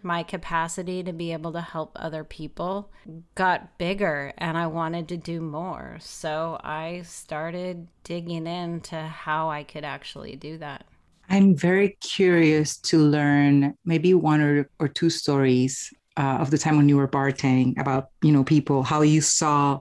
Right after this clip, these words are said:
Speaker 2: that change, you know, that shift that happens when people consume alcohol. I'm just curious if you have maybe a story that kind of sticks out that you remember very vividly. It would be fun to know.
Speaker 1: Yeah, sure. One that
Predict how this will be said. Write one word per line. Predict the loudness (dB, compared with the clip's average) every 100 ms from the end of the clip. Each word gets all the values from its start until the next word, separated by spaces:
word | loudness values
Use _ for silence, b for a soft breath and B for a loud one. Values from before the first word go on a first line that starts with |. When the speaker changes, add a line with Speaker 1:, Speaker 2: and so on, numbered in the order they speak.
| -2
Speaker 2:
that | -4 -4 -4
change, | 2 4 6 6 4
you | 4
know, | 4
that | 2 -2
shift | -4 -2 -2 0
that | -2
happens | 0 0 0 0
when | 2
people | 0 2 0
consume | 0 2 4 4
alcohol. | 4 2 2 2 2 2
I'm | 0
just | 0 -2
curious | 2 4 6 4
if | 2
you | 2
have | 2
maybe | 0 2 2 2 -2 _ -2
a | -2
story | -2 -2 0 4 4
that | 4 0 -2
kind | -2 2
of | 2
sticks | 0 -4 -6 -2
out | 0 2 2 2
that | 2
you | 4 6
remember | 6 6 4 2
very | 0 0 0
vividly. | 0 0 0 2 4 4 4 4 0 -8 -10
It |
would | -6
be | -6
fun | -4 -4 -2
to | -4
know. | -2 -2 -4 -10 _ -6
Speaker 1:
Yeah, | -4 -4
sure. | -4 -8 -6
One | -2 -2 0 -4 -6
that | -2 0 0 -4